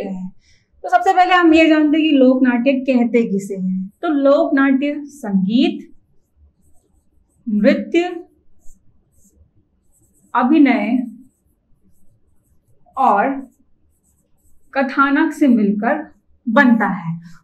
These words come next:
मतलब कि ऐसा कोई प्रदर्शन, ऐसा कोई मंचन जिसमें बहुत सारे कलाकार होते हैं, उनके द्वारा किसी story को पेश किया जाता है, उनके कलाकारों के द्वारा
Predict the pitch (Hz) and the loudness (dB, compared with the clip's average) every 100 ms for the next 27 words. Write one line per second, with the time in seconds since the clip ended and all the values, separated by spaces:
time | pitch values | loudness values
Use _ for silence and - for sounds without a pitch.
0 | - 269 392 403 330 269 208 208 240 262 | 0 4 6 4 4 4 2 -4 -6 -4
1 | 320 - 320 349 349 359 349 - 294 294 | -4 2 4 4 4 2 2 2 0 0
2 | 254 233 240 240 214 180 - - _ _ | 0 2 0 -2 -8 -10 -14 -20 _ _
3 | 254 277 302 285 277 226 202 208 277 320 | 2 4 4 2 2 0 0 0 0 0
4 | - 202 269 277 - _ _ - 214 277 | -2 -4 -4 -6 -12 _ _ -8 -2 0
5 | 349 330 254 254 269 220 311 349 359 349 | 2 2 2 2 0 2 4 4 4 4
6 | 320 320 247 233 240 277 285 277 277 285 | 4 4 4 4 4 2 4 0 2 2
7 | 269 277 269 262 277 262 269 269 269 269 | 2 0 2 2 2 0 0 -2 -4 -8
8 | 277 - 220 - 302 349 349 330 285 277 | -10 -10 -12 -4 2 4 2 0 -2 -4
9 | - 262 254 240 233 247 247 240 254 - | -4 -4 -2 -2 -2 -2 -4 -4 -8 -10
10 | _ _ 294 302 320 320 247 247 254 294 | _ _ -6 -2 -2 2 2 4 2 2
11 | 339 349 294 226 226 214 | 4 2 0 0 0 0